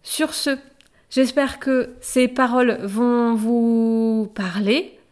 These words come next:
Bien sûr, c'est évident, les paroles parlent. Euh, en tout cas, voilà, j'espère que ça vibrera avec vous, que vous vous sentirez, euh,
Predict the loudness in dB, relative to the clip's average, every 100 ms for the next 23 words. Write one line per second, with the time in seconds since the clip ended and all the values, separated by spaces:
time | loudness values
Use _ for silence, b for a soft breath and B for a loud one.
0 | -10 -6 -6 -6 -6 -6 -6 -10 -14 -12
1 | -10 -6 -4 -4 -6 -6 -6 -6 -6 -4
2 | -2 0 -2 -6 B B B B 0 4
3 | 6 4 2 0 0 2 2 4 2 4
4 | 2 2 0 -4 -2 -2 -2 -2 0 0
5 | 0 -2 -6 -4 4 4 4 0 -2 -2
6 | -2 -2 -2 -4 -4 -4 -4 -4 -2 -2
7 | 2 2 2